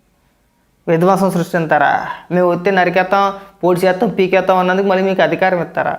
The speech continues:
మేము జనానికి మేలు చేస్తామని చెప్పట్లా. మేము ఆడిని కొడతాం, ఈయన కొడతాం, ఆడిపైన దాడులు చేస్తాం, ఆ బుక్క, ఆ, వాళ్ళపైన కేసులు పెడతాం,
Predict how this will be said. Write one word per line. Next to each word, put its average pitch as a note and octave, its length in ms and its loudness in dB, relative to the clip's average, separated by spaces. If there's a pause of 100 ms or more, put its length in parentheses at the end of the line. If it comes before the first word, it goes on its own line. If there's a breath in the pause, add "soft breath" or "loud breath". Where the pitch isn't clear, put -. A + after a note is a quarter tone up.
(100)
మేము F#3 340 0
జనానికి G3 500 0
మేలు A3 280 2
చేస్తామని A3+ 480 0
చెప్పట్లా. A3 680 0 (920)
మేము F#3+ 160 2
ఆడిని F3+ 280 4
కొడతాం, F#3 360 2
ఈయన F#3 240 2
కొడతాం, F#3 360 2
ఆడిపైన F3+ 400 4
దాడులు F#3 260 4
చేస్తాం, F#3 320 2
ఆ F#3+ 140 4
బుక్క, F3 520 0 (240 loud breath)
ఆ, D#3 380 4
వాళ్ళపైన F3+ 440 2
కేసులు F#3 360 0
పెడతాం, G#3 520 -2